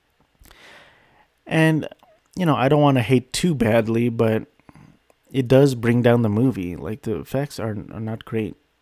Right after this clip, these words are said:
And it was ninety-five, so, it, you know, it's not like the eighties or the seventies. Um,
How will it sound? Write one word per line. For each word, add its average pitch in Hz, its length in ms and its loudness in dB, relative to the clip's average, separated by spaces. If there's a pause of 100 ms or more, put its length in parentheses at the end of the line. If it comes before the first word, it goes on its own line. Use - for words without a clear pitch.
(140)
And 127 120 -4
it 147 40 2
was 156 160 0
ninety-five, 156 1080 0
so, - 460 -6 (2250)
it, - 300 -6 (120)
you 123 200 -8
know, 104 380 -6 (1300)
it's - 180 -20
not 123 220 -4
like 107 320 -6 (600)
the - 140 -14
eighties 110 420 -4
or 90 100 -8
the 101 140 -6
seventies. - 680 -10 (3000)
Um, 69 800 -18